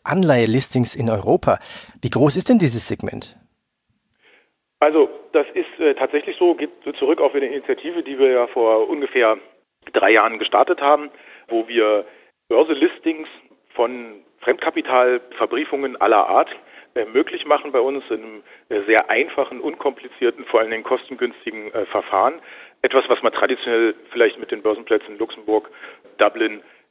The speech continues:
Speaker 2: zu Teilen auch Frankfurt verbindet. Wir haben ja ganz erhebliche Marktanteile hinzugewinnen können, haben mittlerweile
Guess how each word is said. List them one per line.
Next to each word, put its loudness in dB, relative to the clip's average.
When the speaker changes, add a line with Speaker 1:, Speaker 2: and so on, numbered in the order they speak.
Speaker 2:
zu -4
Teilen 4
auch 4
Frankfurt 0
verbindet. 0
Wir 0
haben -4
ja -4
ganz -2
erhebliche -10
Marktanteile -6
hinzugewinnen -6
können, -2
haben -4
mittlerweile 2